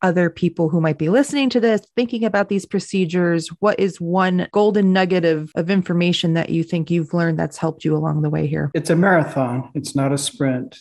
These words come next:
Speaker 2: And you have to have patience. So anybody who's going through this, you're gonna have to deal with insurance. You're gonna have to deal with surgeons. You're gonna have to find a place to recover. Um, it's a lot of work.
Speaker 1: And
Speaker 2: So
Speaker 1: would you do them again?
Speaker 2: I would.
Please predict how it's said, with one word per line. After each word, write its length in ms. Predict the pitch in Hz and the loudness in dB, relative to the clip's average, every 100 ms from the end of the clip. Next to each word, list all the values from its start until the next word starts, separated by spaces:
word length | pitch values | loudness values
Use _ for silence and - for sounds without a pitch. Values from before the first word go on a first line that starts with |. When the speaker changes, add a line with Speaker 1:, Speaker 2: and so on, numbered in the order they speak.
| 110 | -10
Speaker 2:
And 520 | 117 117 123 117 160 | -4 -2 -2 -2 -6
you 140 | - 131 | -4 -2
have 200 | 131 127 | -2 -2
to 100 | 143 | -2
have 260 | 131 131 - | -2 -2 -2
patience. 720 | 143 135 - 127 135 - - | -2 -2 -6 -10 -12 -18 -8
So 140 | 123 | -4
anybody 340 | 113 113 123 131 | -2 -2 0 0
who's 220 | 127 127 | -2 -2
going 260 | 135 131 127 | -2 -2 -2
through 260 | - 127 | -2 -2
this, 440 | 123 123 - - 196 - - 156 | 0 -4 -6 -10 -14 -16 -14 -8
you're 180 | 123 | -6
gonna 160 | 117 123 | -2 -2
have 220 | 123 123 | -2 -4
to 100 | - | -4
deal 180 | 123 123 | -2 -2
with 120 | 127 | 0
insurance. 600 | 131 123 - 120 123 123 | -2 -4 -4 -2 -2 -4
You're 80 | 117 | -6
gonna 140 | 120 | -4
have 140 | 117 120 | -4 -6
to 100 | 123 | -4
deal 160 | 123 | -4
with 120 | 120 120 | -4 -6
surgeons. 600 | - 117 117 123 120 120 | -6 -6 -6 -4 -4 -6
You're 80 | 120 | -8
gonna 160 | 123 120 | -6 -2
have 220 | 127 127 - | -2 -4 -6
to 260 | 127 117 110 _ - - _ - | -6 -6 -10 _ -20 -20 _ -4
find 280 | 127 131 | 0 2
a 40 | 127 | 0
place 260 | - 127 | -4 -4
to 180 | - 131 | -4 -4
recover. 720 | 123 127 - 123 123 123 135 - | -2 -2 -2 -2 -2 -4 -4 -8
Um, 480 | 120 113 113 120 - | -8 -6 -8 -10 -8
it's 200 | 131 135 | -8 -4
a 40 | 147 | 0
lot 200 | 135 135 | 0 0
of 60 | |
work. 400 | 131 147 110 101 - - | 0 0 -2 -6 -18 -2
Speaker 1:
And 120 | 196 | 2
Speaker 2:
So 20 | 185 | 2
Speaker 1:
would 120 | 175 | 2
you 100 | 185 | 2
do 100 | 196 | 2
them 140 | 190 | 4
again? 400 | 190 190 208 311 - | 2 4 2 0 -2
Speaker 2:
I 60 | 127 | -2
would. 520 | 123 180 151 110 110 | 2 2 0 -2 -10